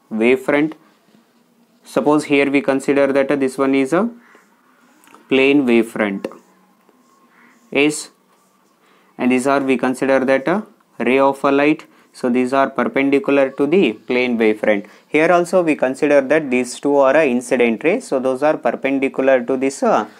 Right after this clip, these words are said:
plane wave front. Okay, so this reason here we consider that this one is N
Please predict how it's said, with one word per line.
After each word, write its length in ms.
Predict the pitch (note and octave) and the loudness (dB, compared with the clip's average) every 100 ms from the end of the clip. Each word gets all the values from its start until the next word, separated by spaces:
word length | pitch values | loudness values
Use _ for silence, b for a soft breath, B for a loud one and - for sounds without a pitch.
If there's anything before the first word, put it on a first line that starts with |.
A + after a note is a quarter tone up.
| B B - | B B 0
plane 440 | C3 C3 C3 F3 | 2 2 2 0
wave 220 | A2 G#2+ | 0 -2
front. 400 | - G#2 G2 F#2+ - b b b | -2 -6 -6 -8 -14 b b b
Okay, 260 | F#3+ G3 D3 | -2 2 0
so 140 | - | 0
this 260 | E3+ A3 A3+ | 0 0 0
reason 400 | C#3+ A#2+ B2 D#3+ | 0 2 2 -2
here 260 | D3 E3 D#3+ | 0 0 2
we 120 | D#3+ | 0
consider 480 | D3 C#3+ D#3 D#3 D3 | -2 -2 -2 0 0
that 200 | D3+ C3 | -2 -2
this 220 | C3 - | -6 -4
one 140 | B2 | -2
is 240 | A#2+ A2 A2+ | 0 -2 -2
N 500 | A2+ C3 E3 A#3 | 0 0 0 -6